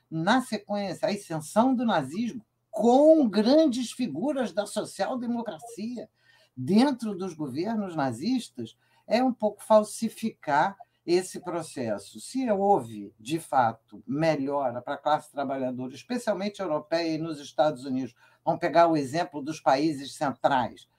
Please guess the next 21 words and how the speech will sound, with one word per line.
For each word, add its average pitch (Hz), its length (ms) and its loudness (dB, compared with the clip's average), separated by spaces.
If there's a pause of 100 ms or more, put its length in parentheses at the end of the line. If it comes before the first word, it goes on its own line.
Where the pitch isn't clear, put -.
(340)
é, 123 1080 -4 (960)
Euro-, 151 520 6
né, 127 400 -2
Alemanha, 131 720 2
França, 185 400 0
Inglaterra, 131 720 0
Estados 135 480 2
Unidos 139 480 -6
ou 147 100 -4
Japão, 123 440 -2
se - 200 -4
houve 156 320 0
melhora, 131 440 2
essa 143 180 -2
melhora 170 480 2
resulta 151 720 -4
de 156 200 -12
dois 240 420 0
elementos 160 460 -6
que - 100 -20
são - 260 -6